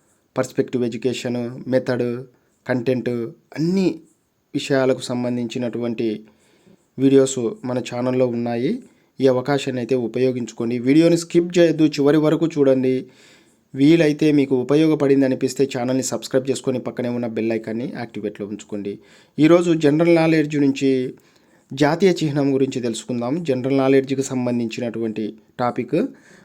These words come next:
భారతదేశ జాతీయ చిహ్నం లయన్ క్యాపిటల్. ఒకే పీటపై నాలుగు దిక్కులకు ముఖం చేసి నిలబడిన సింహాలు. ఇది మీరు చూసే ఉంటారు. ఈ ఇమేజ్ కూడా చూడండి.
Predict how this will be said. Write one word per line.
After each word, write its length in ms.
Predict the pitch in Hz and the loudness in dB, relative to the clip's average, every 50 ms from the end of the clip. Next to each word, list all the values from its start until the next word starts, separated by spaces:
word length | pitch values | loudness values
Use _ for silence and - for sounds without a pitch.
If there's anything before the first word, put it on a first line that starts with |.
| _ - | _ -10
భారతదేశ 640 | 135 127 127 156 170 175 175 180 175 175 175 175 180 | -6 -2 0 0 0 2 2 2 2 2 2 0 -2
జాతీయ 420 | 156 139 131 123 135 135 147 147 | -2 0 0 0 2 2 2 2
చిహ్నం 680 | 135 139 - 123 113 - - - 131 123 117 - - - - _ - - _ _ _ _ _ _ - | 2 2 -4 -8 -8 -8 -6 -4 -4 -4 -4 -4 -8 -12 -16 _ -20 -20 _ _ _ _ _ _ 4
లయన్ 260 | 139 147 156 160 175 | 4 4 4 4 2
క్యాపిటల్. 520 | 170 139 131 - - - 120 117 107 104 - - - _ _ _ _ _ _ _ - | 0 0 0 0 -2 -2 -2 -2 -2 -2 -4 -8 -14 _ _ _ _ _ _ _ 0
ఒకే 400 | 135 143 143 147 - 196 190 202 | 0 0 0 2 2 4 4 4
పీటపై 600 | 196 202 - 151 139 135 135 123 - 151 185 226 220 | 4 2 -2 -2 0 0 -2 -2 2 2 2 2 2
నాలుగు 500 | 175 147 143 139 147 151 156 147 151 139 | 0 0 0 2 2 2 2 2 0 0
దిక్కులకు 760 | 135 135 131 - - 170 170 160 160 151 131 127 127 127 127 | 0 -2 -4 0 2 2 2 2 2 2 2 2 2 2 0
ముఖం 500 | 123 123 135 135 - - 180 180 185 170 - | 0 0 0 0 0 -2 -2 -2 -2 -2 0
చేసి 280 | 156 160 160 160 160 147 | 0 0 0 0 0 0
నిలబడిన 480 | 139 135 127 123 127 123 139 131 160 175 | 2 0 0 0 0 -2 0 -2 -2 -2
సింహాలు. 540 | 170 - - 113 98 95 101 101 98 107 - - _ _ _ _ _ _ _ _ _ _ _ _ _ _ _ 131 | -4 -4 -6 -6 -6 -6 -8 -10 -12 -12 -14 -18 _ _ _ _ _ _ _ _ _ _ _ _ _ _ _ -4
ఇది 280 | 131 117 117 110 - - | -4 -2 -4 -6 -4 -2
మీరు 180 | 143 143 135 131 - 151 | 0 0 0 0 0 -2
చూసే 220 | 147 143 - 151 | 0 2 2 2
ఉంటారు. 580 | 135 131 120 117 123 123 143 170 277 339 - 359 320 - | 2 2 0 -2 -2 -2 0 0 -2 -2 -4 -8 -10 -6
ఈ 140 | - 135 131 135 135 131 131 131 | -4 -2 0 0 0 0 0 -2
ఇమేజ్ 340 | 127 127 131 139 139 135 143 | -2 0 2 2 2 0 0
కూడా 160 | 135 135 131 | 0 0 0
చూడండి. 600 | 131 131 - 127 120 127 120 117 123 151 294 349 | 0 0 -2 -2 0 0 0 2 0 -2 -2 -4